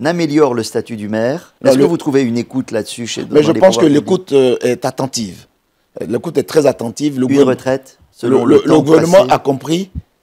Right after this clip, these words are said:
Speaker 2: qu'il était important que des propositions soient faites et les propositions ont été faites. Et je peux vous donner l'assurance que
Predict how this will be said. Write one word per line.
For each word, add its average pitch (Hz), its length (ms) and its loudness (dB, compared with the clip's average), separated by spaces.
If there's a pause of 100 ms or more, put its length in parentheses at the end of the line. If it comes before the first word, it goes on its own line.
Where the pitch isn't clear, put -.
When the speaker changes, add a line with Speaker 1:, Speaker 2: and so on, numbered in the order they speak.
(180)
Speaker 2:
qu'il 131 320 2
était 160 180 2
important 139 460 -4
que 143 100 -6
des 120 120 -2
propositions 120 360 -10
soient 123 160 -4
faites 143 240 -2
et 127 60 0
les 123 40 -2
propositions 113 340 -10
ont - 20 -8
été 104 180 -10
faites. - 340 -4 (280)
Et 110 80 -12
je 110 80 -10
peux 147 80 -2
vous 151 60 0
donner 135 180 0
l'assurance 127 500 -2
que 113 480 -2